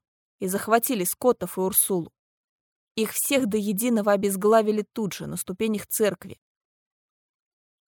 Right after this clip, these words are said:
И последней рассталась с жизнью дочь сэра Мердока.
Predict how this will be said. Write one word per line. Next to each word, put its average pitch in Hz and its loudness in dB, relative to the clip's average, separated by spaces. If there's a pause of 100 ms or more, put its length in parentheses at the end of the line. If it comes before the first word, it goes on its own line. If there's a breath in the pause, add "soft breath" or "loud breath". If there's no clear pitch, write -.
(120)
И 196 -4
последней 220 2
рассталась 190 0
с 180 -6
жизнью 180 -4
дочь 208 0
сэра 190 2
Мердока. 185 -4